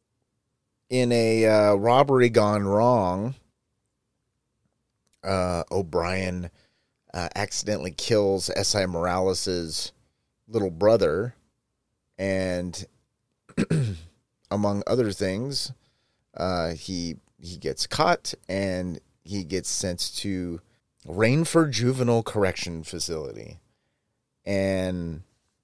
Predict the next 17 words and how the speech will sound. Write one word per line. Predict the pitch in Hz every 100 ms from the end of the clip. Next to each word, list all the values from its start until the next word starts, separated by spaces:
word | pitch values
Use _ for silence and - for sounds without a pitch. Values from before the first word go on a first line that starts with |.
| _ _ _ _ _
because | 101 - 87 78
he's | - 92
a |
minor, | 110 151 170 85 76 - _ _ _ _ _ _ _ _ _ _ _ _
and | - 80 76 71 71 65 - - _ _
he's | - 80 80 -
not | 80 71 -
quite, | - - 69 60 - - - _ _ _ _
uh, | - 62 50 - _ _ _ _ -
there's | 113
a | 113
scene | - 143
where | 120
the | 98
judge | 85 92 98 90
is | 85 73
like, | 80 76 - -